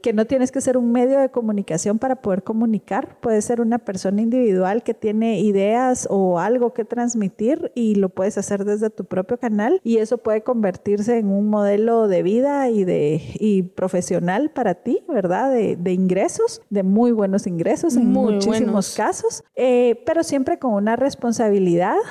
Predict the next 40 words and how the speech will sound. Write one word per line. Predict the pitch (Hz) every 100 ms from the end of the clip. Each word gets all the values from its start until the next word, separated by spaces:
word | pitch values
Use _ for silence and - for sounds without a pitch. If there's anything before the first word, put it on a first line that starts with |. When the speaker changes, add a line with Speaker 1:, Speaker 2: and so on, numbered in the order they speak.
| - 226
Speaker 1:
de | 233 233
que | 220
al | 202 196
final | 202 190 196 254
te | - 311
convertiste | - 226 180 - 214 277
en | 262
un | 247 233
líder, | 240 220 165 151
¿verdad? | 151 156 190 214
Antes, | 226 240 294 -
pues, | 233 202
los | 190
líderes | 185 196 214 262 - -
para | 208 202
los | 175 175
jóvenes | 208 220 254 285
estaban | - 214 208 247
en | 233
otros | 185 185 214 214
lados, | 240 294 214 175
estaban | 190 - 180 190 214 214
en | 254
el | 226
grupo | 196 196 190
de | 175
scouts | 170 - 302 320 294 262 247 -
o |
en | 208
el | 196 175
grupo | 185 185 185
de |
mi | 185 185
iglesia. | 180 254 294 285 - 240 220 226 -
Ahora | 202 202 226 294 294
son | - 247 247 262
estos | 247 - 226
youtubers, | 190 196 - 285 285 254 247
estos | 214 - 208
influencers, | 202 185 220 240 320 - 294 320